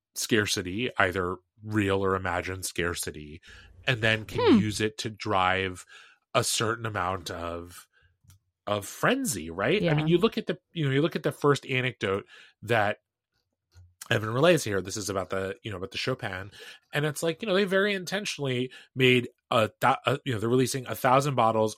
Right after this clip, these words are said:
Speaker 1: only sold by invitation. You have to, like, apply for consideration.
Speaker 2: Yeah.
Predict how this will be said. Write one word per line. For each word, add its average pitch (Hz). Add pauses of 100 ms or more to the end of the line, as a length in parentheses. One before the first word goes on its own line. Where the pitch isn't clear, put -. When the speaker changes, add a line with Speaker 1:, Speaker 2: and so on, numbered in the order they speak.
Speaker 1:
only 143
sold 143
by 131
invitation. 117
You 113
have -
to, 120
like, 104
apply 120
for 131
consideration. 113
Speaker 2:
Yeah. 165